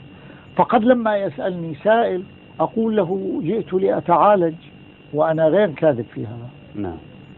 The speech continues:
Speaker 1: معنى من معاني سفري هو أن أسوي تشيك اب.
Speaker 2: نعم.
Speaker 1: فهذا ليس بالأمر الصعب، هذه ليست المسألة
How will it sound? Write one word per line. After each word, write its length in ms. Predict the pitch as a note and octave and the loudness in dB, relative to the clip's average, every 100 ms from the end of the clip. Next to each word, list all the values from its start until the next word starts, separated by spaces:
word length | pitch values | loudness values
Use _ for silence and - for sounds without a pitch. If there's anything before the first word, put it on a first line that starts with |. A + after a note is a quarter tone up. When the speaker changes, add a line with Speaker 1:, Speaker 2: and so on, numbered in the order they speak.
| B2 A2 A2 - - - - | -18 -16 -16 -18 -20 -20 -2
Speaker 1:
معنى 360 | D#3 F3+ G3+ F3 | 4 4 4 -2
من 220 | D3+ C#3 | -6 -6
معاني 400 | C3 B2+ F#3 E3+ | -2 0 0 -4
سفري 500 | B2+ F3+ - E3+ F3 - - - - | -8 -10 -6 -6 -8 -10 -18 -20 -10
هو 320 | - - D3 - - - - - | -4 -2 -2 -6 -18 -20 -18 -6
أن 160 | E3+ F#3+ | -4 -4
أسوي 380 | D3 F#3 E3+ | -4 -2 0
تشيك 240 | - - F3 | -2 -6 0
اب. 160 | D#3 B2+ - - | 0 -2 -12 -10
Speaker 2:
نعم. 240 | G2+ F#2 - - - | -8 -8 -10 -18 0
Speaker 1:
فهذا 440 | B3 B3+ C#4 C4+ B3+ | 4 6 6 6 4
ليس 280 | C4 G3+ G#3 | 2 0 -4
بالأمر 460 | F#3+ F#3 E3+ D#3 | -4 -4 -6 -6
الصعب، 340 | C3 - G2+ G#2 - - - | -10 -10 -10 -12 -20 -20 -10
هذه 400 | - B3+ B3+ A#3+ | 4 6 6 4
ليست 380 | A#3 C4 G3 F#3 E3+ | 4 4 4 -2 -2
المسألة 580 | E3+ F3+ - C#3+ B2 | -2 -2 -2 -4 -4